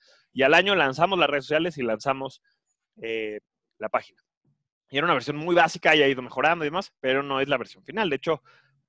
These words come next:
mu-, o sea, por supuesto que no. De hecho, tenemos que, desde hace mucho tiempo queremos cambiarla y todo el tiempo estás queriendo reinventar, ¿no? Ahora, eh, y no nada más hablo de la página web, hablo de lo que hacemos, hablo de nuestro servicio. En el último mes nos hemos reinventado más, que yo creo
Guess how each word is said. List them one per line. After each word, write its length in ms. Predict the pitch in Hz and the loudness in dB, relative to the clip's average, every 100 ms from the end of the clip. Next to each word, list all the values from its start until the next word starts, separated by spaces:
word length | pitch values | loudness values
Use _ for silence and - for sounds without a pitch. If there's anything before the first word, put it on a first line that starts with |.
| _ | _
mu-, 260 | 135 127 123 | -14 -14 -14
o 60 | 110 | -6
sea, 220 | 123 - _ | -4 -6 _
por 160 | 117 110 | -12 -12
supuesto 340 | 107 190 151 | -8 -6 -4
que 60 | 131 | -2
no. 160 | 165 | 0
De 60 | 147 | 0
hecho, 160 | - 156 | -2 -6
tenemos 300 | 123 123 123 | -6 -10 -10
que, 100 | 123 120 _ _ _ | -14 -14 _ _ _
desde 180 | 120 135 | -6 -4
hace 120 | 139 | -6
mucho 140 | 143 | -10
tiempo 200 | 139 135 | -10 -6
queremos 240 | 127 127 - | -4 -6 -6
cambiarla 380 | 135 156 190 | 0 2 2
y 40 | 180 | 0
todo 140 | 147 | 0
el 80 | 147 | -4
tiempo 160 | 143 139 | -6 -10
estás 280 | - 120 | -6 -8
queriendo 380 | - - 113 110 | -8 -12 -10 -10
reinventar, 400 | 107 101 101 - | -12 -14 -18 -20
¿no? 160 | 117 123 | -14 -2
Ahora, 260 | 127 120 - _ _ - _ - | 0 0 -2 _ _ -20 _ -6
eh, 340 | 131 131 127 123 - | 0 2 2 -2 -6
y 80 | 156 | -2
no 80 | |
nada 100 | 208 | 0
más 160 | 220 214 | 2 4
hablo 180 | 202 180 | 4 4
de 60 | |
la 120 | 143 123 | 4 2
página 300 | 147 147 120 | -2 -4 0
web, 220 | 139 127 | 4 4
hablo 220 | 123 143 | 4 2
de 60 | 120 | -2
lo 120 | 107 | -6
que 80 | 101 | -10
hacemos, 400 | - 147 120 120 | -2 -2 -2 -6
hablo 160 | 131 | -4
de 60 | 127 | -6
nuestro 240 | 110 107 | -12 -14
servicio. 440 | 117 139 190 120 - _ - _ | -12 -8 -8 -8 -10 _ -20 _
En 120 | 123 | -2
el 80 | 143 | 0
último 320 | 165 180 180 | 0 0 -2
mes 180 | 143 175 | 0 0
nos 160 | 147 139 | -2 -6
hemos 220 | 160 139 | -6 -4
reinventado 580 | 127 117 117 143 147 135 | -4 -4 -4 2 2 2
más, 460 | 131 180 - - _ _ _ _ | 0 -2 -4 -14 _ _ _ _
que 180 | - 123 | -6 -2
yo 140 | 131 135 | -2 0
creo 1000 | 143 147 151 143 131 117 113 110 107 | 2 4 4 4 2 0 -2 -4 -6